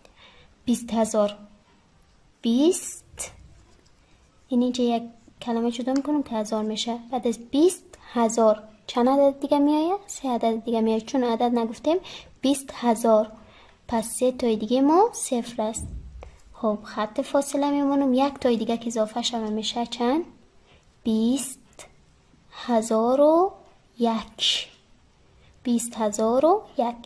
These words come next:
پس خانه ده‌ها و س-، صدهای ما اینجا صفر است. بله. بعد از بیست هزار و یک، بیست هزار و دو می‌آید، یعنی بیست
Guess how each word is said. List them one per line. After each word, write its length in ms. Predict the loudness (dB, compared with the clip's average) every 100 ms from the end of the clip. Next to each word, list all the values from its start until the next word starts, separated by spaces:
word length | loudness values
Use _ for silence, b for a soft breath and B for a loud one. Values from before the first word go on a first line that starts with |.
| -20 b _
پس 200 | -6 -2
خانه 240 | 0 0
ده‌ها 480 | 0 -4 -4 0 0
و 80 | 0
س-، 360 | -6 -8 -8 -8
صدهای 460 | -6 -8 -4 -2
ما 80 | 2
اینجا 200 | 2 0
صفر 440 | -6 -8 -8 -8 -8
است. 200 | -8 -14 _ _
بله. 440 | -10 -8 -6 -6 -6 -14 _ B B B B _ _ -2
بعد 200 | 0 2
از 160 | 0 -4
بیست 200 | -4 -2
هزار 240 | 4 4
و 40 | 6
یک، 200 | 4 2
بیست 280 | -4 -6 -4
هزار 320 | -2 0 0
و 40 |
دو 180 | 4 8
می‌آید، 320 | 10 10 6
یعنی 260 | 4 4 2 0 -16 b b b b b _
بیست 500 | -2 2 0 0